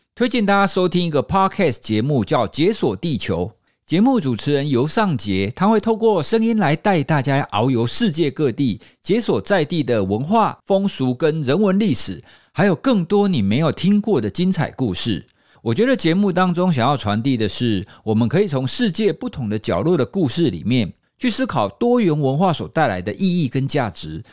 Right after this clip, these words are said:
让我们每一个人都可以更有弹性的思考。解锁地球邀请的来宾呢，多半是在当地有长时间生活，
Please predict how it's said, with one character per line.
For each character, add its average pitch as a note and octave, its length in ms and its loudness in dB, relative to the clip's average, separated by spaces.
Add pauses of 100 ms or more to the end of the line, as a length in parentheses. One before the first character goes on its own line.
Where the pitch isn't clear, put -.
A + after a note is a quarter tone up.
(140)
让 A#3 200 0
我 F3+ 40 -2
们 B2+ 80 -2
每 A2+ 200 0
一 G3+ 80 0
个 G3 120 0
人 C3 200 -2
都 E3 120 0
可 C3+ 140 -2
以 C3 140 2
更 G#3 240 -2
有 F#2+ 160 -6
弹 F#2+ 200 -4
性 D#3+ 160 0
的 A#2+ 120 0
思 A#2+ 180 -4
考。 - 340 -4 (200)
解 B3 120 0
锁 B3+ 140 2
地 A#3 160 0
球 D#3+ 180 2
邀 F3 160 4
请 D#3 160 -2
的 G2+ 120 2
来 F#2+ 180 2
宾 C#3+ 240 0
呢， A#2+ 240 2
多 F#3+ 160 2
半 F3 220 0
是 D#3+ 120 -4
在 E3 200 2
当 G#3 260 0
地 G#3 220 0
有 A2 120 0
长 D3 300 -2
时 D#3 100 -4
间 D3+ 220 0
生 C#3+ 240 0
活， F#2+ 340 -2